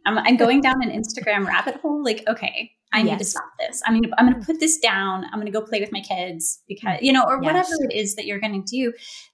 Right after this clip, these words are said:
Speaker 1: Just that awareness is the first step, really.
Speaker 2: Mm.
Speaker 1: And I think the more we can all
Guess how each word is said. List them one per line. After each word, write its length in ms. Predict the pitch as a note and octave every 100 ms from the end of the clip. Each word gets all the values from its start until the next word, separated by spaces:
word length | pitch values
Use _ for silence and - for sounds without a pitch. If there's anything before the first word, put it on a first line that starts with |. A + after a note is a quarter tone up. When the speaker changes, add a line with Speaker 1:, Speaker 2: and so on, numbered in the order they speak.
| _ _ G3+
Speaker 1:
Just 360 | - D4+ D4+ - -
that 260 | A#3 A#3+ -
awareness 580 | A3+ G#3 G#3 A3 G#3+ G#3
is 120 | G3+
the 100 | G3
first 280 | - F3+ -
step, 220 | - - -
really. 420 | F#3 F#3 F3 F3 -
Speaker 2:
Mm. 40 | G#3+
Speaker 1:
And 80 | G3+
I 60 |
think 320 | G3+ A#3+ A#3+
the 60 | B3+
more 680 | A#3 G#3+ G#3 G3+ G#3+ A3+ A#3 _ _ _
we 140 | - G#3+
can 160 | A3
all 240 | F#3+ F#3+